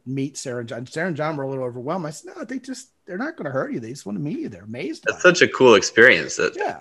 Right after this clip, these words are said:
Speaker 2: as a kid
Speaker 1: Yeah.
Speaker 2: to have that.
Speaker 1: They just wanted to play soccer. They would hold up a soccer ball and go, "Come on."
Speaker 2: Yeah.
Speaker 1: Right? Oh, yeah, invite them to their house. It's like, "Wait a minute, <laughs> hold on a second. We're still here. The parents have got places to be," you know. It's just, people are so wonderful. I mean,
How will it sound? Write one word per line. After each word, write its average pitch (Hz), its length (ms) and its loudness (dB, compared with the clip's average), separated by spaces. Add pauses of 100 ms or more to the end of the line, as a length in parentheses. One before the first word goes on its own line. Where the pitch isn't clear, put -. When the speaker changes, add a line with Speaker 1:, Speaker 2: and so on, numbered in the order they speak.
Speaker 2:
as - 100 -14
a 87 60 -12
kid 80 300 0
Speaker 1:
Yeah. 76 40 -12 (140)
Speaker 2:
to 85 60 -2
have 85 260 2
that. 71 240 -4 (240)
Speaker 1:
They 208 80 4
just 294 160 -2
wanted 294 160 0
to - 60 -12
play 247 140 2
soccer. 240 380 0
They 151 60 0
would 160 100 -2
hold 190 160 0
up 185 120 2
a 180 40 -8
soccer 233 280 -6
ball 151 120 -2
and 131 80 -8
go, 151 100 -6
"Come 294 160 -8
on." 330 200 -4 (600)
Speaker 2:
Yeah. - 200 2 (260)
Speaker 1:
Right? 170 200 -6 (220)
Oh, 262 80 2
yeah, 311 100 6
invite 190 240 8
them 214 100 6
to 214 80 8
their 202 100 8
house. 208 380 6
It's 160 60 -2
like, 185 100 4
"Wait 277 180 10
a 269 40 4
minute, 240 160 2
<laughs> - 0 -
hold 254 180 0
on - 80 -2
a - 60 -18
second. 214 300 0
We're 214 140 0
still 220 220 -2
here. 220 180 0
The 160 80 -2
parents 196 300 -4
have 180 80 -6
got 202 180 -8
places 196 340 -4
to 170 100 -8
be," 175 260 -2
you 170 100 -8
know. 120 220 -10 (420)
It's 262 260 -10
just, 196 200 -8
people 185 300 -4
are 135 40 -2
so 135 180 -8
wonderful. 104 580 -12
I - 40 -12
mean, 147 240 -8